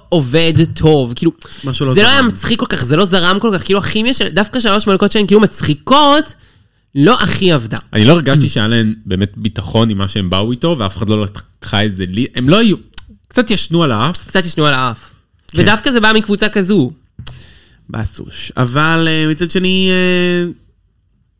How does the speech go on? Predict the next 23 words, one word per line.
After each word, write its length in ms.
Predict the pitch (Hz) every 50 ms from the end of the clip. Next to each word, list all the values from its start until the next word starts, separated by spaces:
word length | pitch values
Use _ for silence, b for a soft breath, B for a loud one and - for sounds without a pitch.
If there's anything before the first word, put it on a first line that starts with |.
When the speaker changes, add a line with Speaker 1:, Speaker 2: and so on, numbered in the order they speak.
| _ _ -
Speaker 2:
כאילו, 500 | - 202 196 196 190 190 185 185 185 185 -
בסדר, 240 | - 247 277 381 370 320
קורה. 220 | - - 196 240 320 302 214 -
Speaker 1:
עכשיו 220 | - 160 - 262 254
ביקשו 200 | 254 - - 262
מהם 200 | 277 302 311 254
לעצב 420 | 196 156 151 - - 214 202 170
פוסטר, 540 | - - 180 165 170 - - - 110 117 117
שזה 220 | 110 - 120 131
כאילו 180 | 127 - 135 123 -
מאוד 280 | 123 127 135 156 160
חדשני. 800 | - - 262 233 190 - - - 139 127 123 123 120 120 123 - -
אני 80 | 127 131
לא 60 | 156
זוכרת 180 | 165 220 220 -
שאי 200 | 170 143 156 151
פעם 200 | - 151 151 147
ביקשו 240 | 127 - - 147 139
ממישהו 360 | 147 143 135 135 131 - 151
ל-, 40 | 143 131
ל-, 480 | 123 123 120 120 117 117 113 113 110 - - - - - 135 135
לעצב 300 | 131 127 127 - 156 147 135 _ -
פוסטר. 640 | 131 120 113 - - - - 120 113 117 127 151